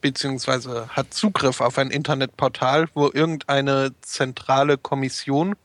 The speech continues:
bei welcher Beschwerden eingehen über diverse, ähm, staatliche Einrichtungen, eben auch, äh, die Delhi-Polizei, ähm, gesammelt werden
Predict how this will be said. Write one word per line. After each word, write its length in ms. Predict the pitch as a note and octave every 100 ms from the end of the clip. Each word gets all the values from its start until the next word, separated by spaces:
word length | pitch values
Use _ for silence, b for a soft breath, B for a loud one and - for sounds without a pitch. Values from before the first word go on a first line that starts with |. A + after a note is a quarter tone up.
| b b b b b b b b _ -
bei 260 | C#3 C3+
welcher 440 | C3+ C#3 - C3+ B2+
Beschwerden 760 | - C3 - C3 C#3+ D#3+ C#3+ - -
eingehen 680 | C3 B2 C3 B2 C3 D#3+ D#3
über 260 | C3+ C3
diverse, 840 | A#2+ B2 B2+ C#3 - B2+ B2 A#2 A2+
ähm, 340 | B2+ A#2 A2+ A2 _ _
staatliche 760 | - - B2 A#2+ - B2+ - A2
Einrichtungen, 680 | B2+ B2 B2+ - C3+ C3 C3
eben 180 | D3 C3
auch, 280 | B2+ C3 B2+
äh, 140 | A#2 A2+
die 100 | A#2+
Delhi-Polizei, 1000 | A2+ A#2 B2+ B2+ - B2+ A#2 - B2 D3 - b b b b b b -
ähm, 380 | B2+ B2+ B2 A#2
gesammelt 500 | C#3 - D3+ D#3 C3+
werden 320 | B2+ C3 F#3+